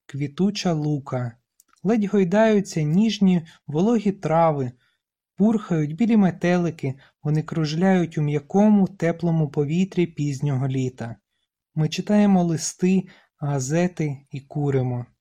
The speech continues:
Скидаємо кашкети і кладемо їх поруч себе.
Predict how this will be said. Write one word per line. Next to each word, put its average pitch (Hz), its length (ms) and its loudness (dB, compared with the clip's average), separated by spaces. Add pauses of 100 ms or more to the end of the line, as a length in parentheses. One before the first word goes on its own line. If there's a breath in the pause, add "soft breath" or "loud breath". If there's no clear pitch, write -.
(300)
Скидаємо 214 640 2
кашкети 190 680 -2
і 160 80 -6
кладемо 151 580 0
їх 202 260 0
поруч 156 400 -4
себе. 131 500 -6